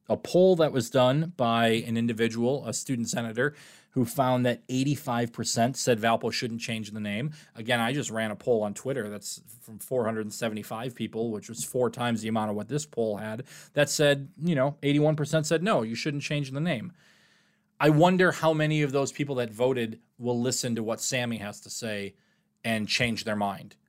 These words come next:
or dig in even further. Um, some other interesting things here. Uh,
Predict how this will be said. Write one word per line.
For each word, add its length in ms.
or 220
dig 340
in 180
even 280
further. 440
Um, 640
some 240
other 240
interesting 640
things 480
here. 460
Uh, 540